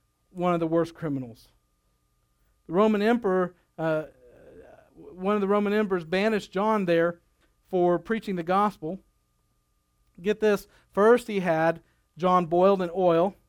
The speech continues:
We talked about that recently. And then left him on Patmos to die.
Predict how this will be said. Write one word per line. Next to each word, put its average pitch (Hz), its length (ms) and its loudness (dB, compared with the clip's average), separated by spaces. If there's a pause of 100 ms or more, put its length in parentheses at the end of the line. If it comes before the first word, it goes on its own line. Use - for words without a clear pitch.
(100)
We 147 80 -18
talked 175 300 -6
about 170 260 -2
that 175 260 0
recently. 190 460 -6 (600)
And 170 160 -2
then 190 260 0 (120)
left 220 280 2
him 214 80 -2
on 190 140 0
Patmos 202 400 -6
to 170 100 -10
die. 175 440 0